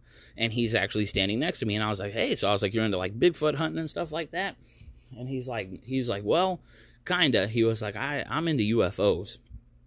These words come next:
And he goes on to tell me he's, he's currently a private contractor for the Department of Defense.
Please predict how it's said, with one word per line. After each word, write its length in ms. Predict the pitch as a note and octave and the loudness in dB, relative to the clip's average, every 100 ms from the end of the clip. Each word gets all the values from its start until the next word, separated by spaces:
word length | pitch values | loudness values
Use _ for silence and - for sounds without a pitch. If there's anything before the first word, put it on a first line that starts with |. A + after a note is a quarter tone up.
| - - | -20 -10
And 280 | - A#2+ G#2+ | -4 -2 -2
he 100 | A#2+ | -2
goes 280 | A#2 A#2 A#2 | 4 6 4
on 140 | C3+ | 0
to 60 | B2 | -4
tell 220 | - F#3+ | -2 0
me 160 | C#3 A2 | 0 0
he's, 160 | G#2 | -2
he's 240 | G#2 A2 F#2+ | -6 -10 -8
currently 540 | - F3+ F3 G#2+ G#2+ | 2 2 2 -2 0
a 100 | F#2+ | 0
private 340 | - B2 B2 D2 | -2 -4 -4 -4
contractor 540 | A2+ A2 - E2 D2+ | -4 -2 -4 -4 -6
for 100 | D#2 | -6
the 100 | D#2+ | -6
Department 420 | E2 - E2 F2 | -6 -6 -4 -4
of 40 | C#2 | -4
Defense. 480 | - D2 - - | -4 -4 -6 -14